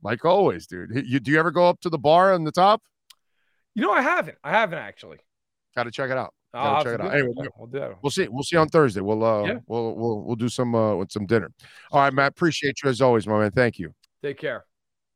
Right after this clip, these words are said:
Speaker 1: You got it. Matt Verderame, Stacking the Box, Fansided. Follow him on Twitter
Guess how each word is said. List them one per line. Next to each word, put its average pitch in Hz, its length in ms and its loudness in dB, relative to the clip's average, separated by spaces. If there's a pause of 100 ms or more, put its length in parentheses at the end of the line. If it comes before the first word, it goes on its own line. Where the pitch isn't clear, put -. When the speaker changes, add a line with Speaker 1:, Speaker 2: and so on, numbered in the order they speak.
(180)
Speaker 1:
You 101 100 -10
got 123 240 4
it. 113 100 -4
Matt 170 220 2
Verderame, 208 1000 4 (340)
Stacking 156 480 0
the 160 80 -2
Box, 170 480 4
Fansided. 147 960 0
Follow 139 280 0
him 143 100 -2
on 143 140 0
Twitter 139 380 0